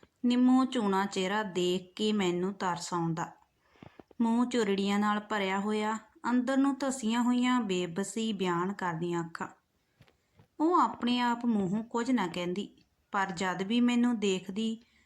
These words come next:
ਮੁਸਕਰਾ ਪੈਂਦੀ। ਮੈਨੂੰ ਉਸ ਦੀਆਂ ਅੱਖਾਂ ਵਿੱਚੋਂ ਝਾਕਦੀ ਬੇਵਸੀ ਦਿਸ ਜਾਂਦੀ ਤੇ ਮੈਂ ਉਸ ਨੂੰ ਪੁੱਛ ਲੈਂਦੀ, "ਬੇਬੇ, ਰੋਟੀ ਖਾਣੀ ਹੈ?"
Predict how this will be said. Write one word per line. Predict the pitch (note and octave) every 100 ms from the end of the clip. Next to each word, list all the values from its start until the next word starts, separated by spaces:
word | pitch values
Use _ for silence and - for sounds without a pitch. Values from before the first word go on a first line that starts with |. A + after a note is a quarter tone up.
| _ G#3+
ਮੁਸਕਰਾ | G3+ - G3+ F#3 F3
ਪੈਂਦੀ। | F3 F3 F3 F3 - _ _ _ _ _ - -
ਮੈਨੂੰ | A#3+ A#3+ A#3 A#3
ਉਸ | G#3+
ਦੀਆਂ | G3+ B3+ B3
ਅੱਖਾਂ | G#3+ - A3
ਵਿੱਚੋਂ | A3 G#3+ A3+ A3+
ਝਾਕਦੀ | A3 A#3+ A3 G3 F#3+ G3+ G#3
ਬੇਵਸੀ | F#3+ F#3 F3+ - A3 A3+ - _ - - _ G#3
ਦਿਸ | G#3 G3
ਜਾਂਦੀ | G3+ F#3+ E3+ E3+ E3 - - - - - _ _ _ _ _ _ _ _
ਤੇ | C#4 C#4
ਮੈਂ | C#4 A3+ G3+
ਉਸ | G#3 G#3
ਨੂੰ | A#3+ B3 B3
ਪੁੱਛ | F#3+ -
ਲੈਂਦੀ, | F#3+ F3 E3 E3+ - _ _ _ G3+
"ਬੇਬੇ, | A3 A#3 D#4+
ਰੋਟੀ | A#3+ - B3
ਖਾਣੀ | B3 G#3 F#3+ G3+
ਹੈ?" | A3+